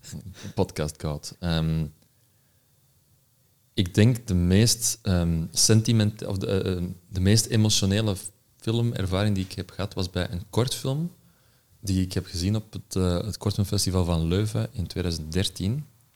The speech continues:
Ik weet dat, want ik heb dat net opgezocht, want ik wilde er echt iets over vertellen. Hen-, eh, Henri, een, eh, Franse film. Eh, het gaat over een man,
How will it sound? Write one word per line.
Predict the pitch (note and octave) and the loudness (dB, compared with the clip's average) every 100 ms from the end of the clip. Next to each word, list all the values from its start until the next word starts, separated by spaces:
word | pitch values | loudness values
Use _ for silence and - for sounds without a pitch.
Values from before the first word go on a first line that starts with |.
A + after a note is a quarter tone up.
| _ _ - | _ _ -20
Ik | - | -2
weet | F2+ | 0
dat, | F#2 | 2
want | D#2+ | 0
ik | - | -2
heb | E2 | -2
dat | D#2+ | 0
net | E2 F#2 | -2 -4
opgezocht, | - F#2+ F#2 F2+ | -6 -4 -4 -4
want | E2 | -8
ik | D#2 | -8
wilde | E2 E2 | -8 -6
er | E2 | -4
echt | E2 - - | -4 -6 -14
iets | G2+ - | -12 -6
over | F#2 E2+ | -4 -4
vertellen. | F2 - F2+ G#2 - _ _ _ _ _ | -8 -8 -8 -8 -12 _ _ _ _ _
Hen-, | D#2+ G2 G2+ F2 F2+ | 0 4 6 4 -4
eh, | - F2+ F2 E2 | -4 -2 -2 0
Henri, | F#2 E2+ F#2 D2+ - _ _ _ | 0 2 0 0 -8 _ _ _
een, | F2+ E2+ | -4 -2
eh, | E2 D#2+ | -2 -2
Franse | F2+ G2 - | 0 0 -2
film. | - G#2+ A#2+ - - _ _ _ _ | -2 -4 -4 -6 -20 _ _ _ _
Eh, | - F2 F2 | -2 0 0
het | F2 | 0
gaat | - F#2 | 0 0
over | A2 F#2 F2 F2+ E2+ | 2 0 2 -2 -2
een | F#2+ F2 | -4 0
man, | F2+ F#2 F#2 F#2+ | 2 4 2 0